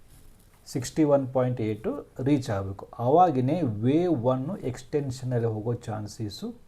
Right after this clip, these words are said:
ತುಂಬ ಹೆಚ್ಚಿಗೆ ಇರುತ್ತೆ. ಓಕೆ, so ನೀವು, ನಿಮಗೆ ಇವತ್ತು ಹೋಮ್‌ವರ್ಕ್ ಏನಂತಂದರೆ, ಎಲ್ಲ ನಿಮ್ಗೆ ಗೊತ್ತಿರೋ ಎಲ್ಲ ಸ್ಟಾಕ್ಸು, ಕ್ರಿಪ್ಟೋ, ಆ,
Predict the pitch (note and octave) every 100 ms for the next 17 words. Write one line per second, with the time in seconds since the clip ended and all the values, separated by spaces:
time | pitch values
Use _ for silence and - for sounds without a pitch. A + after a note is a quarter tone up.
0 | - - - C#3 C#3+ F3+ B3+ - _ _
1 | _ B2 - A#2 G#2+ F#2 F#2 - - -
2 | A2 F3 A#2+ - - - - - - -
3 | - F#3+ G3+ C3 E3+ F#3 A#3+ A#3 - -
4 | _ _ _ - - C3 C3 D#3+ F3 G3+
5 | D3+ D#3 E3+ E3 B2+ B2+ C#3+ E3+ E3+ D3
6 | C3+ B2 A2 F#2+ G#2 F#3 B3+ - _ -
7 | - - - - _ _ - - - -
8 | - - - - - - - - A#2 E3
9 | F#3+ F#3 E3 D#3 C#3 C3+ D#3+ D3+ C#3 C#3+
10 | D3 - C3 B2+ - B2+ B2 B2 - -
11 | _ - - _ - B2 - - A#2+ A#2
12 | A#2 A#2 - _ - C3+